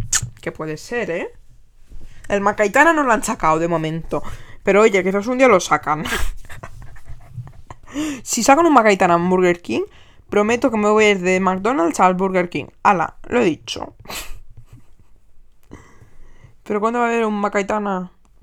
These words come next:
en Burger King? Nunca. Así que Perfecto. Así que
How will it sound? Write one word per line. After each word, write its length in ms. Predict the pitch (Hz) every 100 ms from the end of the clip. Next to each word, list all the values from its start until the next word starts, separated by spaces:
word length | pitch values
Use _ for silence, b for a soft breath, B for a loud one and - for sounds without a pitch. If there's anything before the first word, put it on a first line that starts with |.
| -
en 260 | 208 190
Burger 260 | 196 190 185
King? 360 | 226 190 160 -
Nunca. 500 | 185 185 170 - - _ - - _ - _ _ - _ _ _
Así 380 | - - 220 214
que 260 | 262 294 508 - _ -
Perfecto. 800 | - 208 - - - - - - b b b b b b b b b _ _ _ _ _ - _ _ _ _ _ _ _ _ - - _ _ _ _ -
Así 760 | 220 196 - - - 302 349 -
que 360 | - 240 226